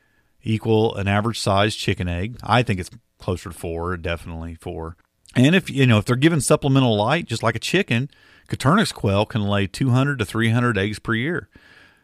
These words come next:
Uh, they do slow down in the wintertime without the supplemental light, but mine did pretty good. Even I just have a little bit of light coming in there, and they did really good. They kept laying through the winter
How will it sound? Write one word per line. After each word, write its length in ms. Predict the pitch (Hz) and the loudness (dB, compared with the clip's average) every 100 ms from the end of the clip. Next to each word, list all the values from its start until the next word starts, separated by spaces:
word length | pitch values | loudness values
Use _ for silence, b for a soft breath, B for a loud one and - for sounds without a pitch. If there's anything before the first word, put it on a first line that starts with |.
| b | b
Uh, 260 | 95 90 87 82 | -6 -4 -4 -6
they 240 | 92 95 | -4 -2
do 100 | 110 | 0
slow 220 | 110 113 | 2 2
down 200 | 117 120 | 4 4
in 40 | 131 | 4
the 60 | 123 | 2
wintertime 380 | 165 147 110 113 | 2 0 0 2
without 160 | 107 | 0
the 60 | 107 | -4
supplemental 560 | - 110 110 107 101 | -2 -2 0 0 0
light, 420 | 98 143 160 131 95 | 0 2 0 -2 -4
but 260 | 95 - | -4 -4
mine 240 | 85 92 139 | -2 0 0
did 140 | 180 | 0
pretty 200 | - 196 | -2 -2
good. 340 | 156 180 175 101 | 2 2 2 0
Even 400 | 117 139 127 113 B B B | -2 -2 -2 -4 B B B
I 140 | 113 | 0
just 120 | 170 | 2
have 140 | 143 98 | 2 2
a 40 | |
little 280 | 90 135 185 | 4 4 4
bit 100 | 104 | 2
of 60 | |
light 320 | 95 90 95 - | 2 2 0 0
coming 240 | 98 92 | -2 0
in 100 | 92 | 0
there, 280 | 92 92 95 | 0 0 -2
and 300 | 92 90 85 | -4 -4 -2
they 120 | 95 | -2
did 160 | 139 104 | 0 0
really 260 | 95 104 | 0 -2
good. 160 | 101 117 | 0 0
They 80 | 110 | 0
kept 200 | 139 113 | -2 -2
laying 320 | 98 117 110 | -2 -2 -2
through 120 | 101 | -4
the 60 | 92 | -4
winter 380 | 101 110 98 | -2 -2 -4